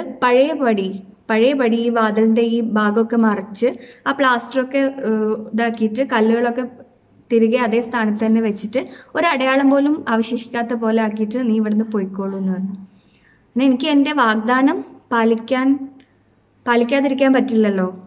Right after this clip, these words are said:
അങ്ങനെ ഞാൻ അവൻ പറഞ്ഞ പോലെയൊക്കെ ചെയ്തു. ഞാൻ തിരിച്ചു പോകുമ്പോ അവിടെ ഒരാൾ വന്ന ഒരു അടയാളം പോലും അവിടെ ഇല്ലാത്ത പോലെയാണ് ഞാൻ തിരിച്ചു പോയത്. അങ്ങനെ അന്ന് ഞാൻ, ഏഹ്, തിരിച്ച് കൊട്ടാരത്തിലെത്തിയപ്പോ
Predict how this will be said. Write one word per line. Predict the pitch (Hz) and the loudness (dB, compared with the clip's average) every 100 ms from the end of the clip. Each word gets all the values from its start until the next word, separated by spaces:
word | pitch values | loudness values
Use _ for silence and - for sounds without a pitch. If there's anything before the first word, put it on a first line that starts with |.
| - _ | -20 _
അങ്ങനെ | 240 262 | -4 0
ഞാൻ | 269 233 240 277 | 2 2 0 -2
അവൻ | 320 226 233 | -2 -2 -2
പറഞ്ഞ | 240 226 226 | 0 0 0
പോലെയൊക്കെ | 226 226 220 247 | 0 -2 -2 -4
ചെയ്തു. | 262 196 175 175 - _ _ _ _ | -4 -4 -4 -10 -18 _ _ _ _
ഞാൻ | 240 | -4
തിരിച്ചു | 254 254 269 | -2 -2 -4
പോകുമ്പോ | 277 254 247 240 320 - | 0 2 2 0 -2 -2
അവിടെ | 294 294 311 | -2 -2 0
ഒരാൾ | 262 277 269 254 294 | 0 0 0 0 0
വന്ന | 294 233 240 269 | 0 0 2 0
ഒരു | 262 | 0
അടയാളം | 247 214 214 226 | 0 0 0 2
പോലും | 220 226 247 269 - | 2 2 -2 -4 -4
അവിടെ | 214 226 240 | -2 -2 -2
ഇല്ലാത്ത | 214 208 220 220 | 0 0 0 -2
പോലെയാണ് | 226 214 214 208 | -2 0 0 2
ഞാൻ | 208 208 | 2 2
തിരിച്ചു | 208 202 202 | -2 -4 -8
പോയത്. | 190 185 180 180 - - _ _ _ _ _ | -6 -6 -6 -10 -12 -20 _ _ _ _ _
അങ്ങനെ | 285 330 | -2 0
അന്ന് | 311 | 0
ഞാൻ, | 349 330 349 277 | -2 -2 -2 0
ഏഹ്, | 269 | 0
തിരിച്ച് | 262 262 262 | 2 0 0
കൊട്ടാരത്തിലെത്തിയപ്പോ | 294 254 262 254 277 262 247 247 | -2 -2 -2 0 -2 -2 -2 0